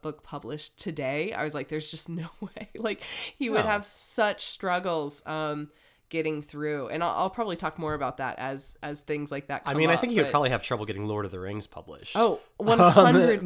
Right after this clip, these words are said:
Speaker 2: much less the Silmarillion,
Speaker 1: No, it,
Speaker 2: but
Speaker 1: it's kind of wild. Like, in the fantasy writing community, you know, people compare things to Tolkien all the time and, and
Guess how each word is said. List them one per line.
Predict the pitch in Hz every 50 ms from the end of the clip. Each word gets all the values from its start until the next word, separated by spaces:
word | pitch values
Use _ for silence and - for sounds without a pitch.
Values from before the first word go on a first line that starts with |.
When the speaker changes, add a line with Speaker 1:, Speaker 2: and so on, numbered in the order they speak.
| 165 175 175
Speaker 2:
much | 175 160 160 -
less | 214 208 185 147 147 139 127 - - -
the | - 120 113
Silmarillion, | - - 127 110 107 101 104 107 107 101 95
Speaker 1:
No, | 156 262 269 247
it, | - 240
Speaker 2:
but | - 233
Speaker 1:
it's | 233 - -
kind | - - 247 254 269
of | 247 202 185
wild. | 185 185 196 196 202 196 190
Like, | 170 165 160 - -
in | - 185 190 202 196 190 175 - - _ - - - -
the | - 175 170 160 156 147 147 - -
fantasy | 180 180 196 196 196 - 190 175
writing | 165 170 170 170 175 170 160
community, | 160 175 165 170 190 226 226 196 160
you | 147 147 - - 180 190
know, | 180 160
people | 156 - - 226 - 175
compare | - - 151 147 - - 170 170 170
things | 170 175 160 156 156 -
to | - 156
Tolkien | 151 - 151 151 151 - 151 147
all | 143 135 131
the | 131
time | 127 - 175 170 170 170 160
and, | 151 139 104 -
and | - 131 147 -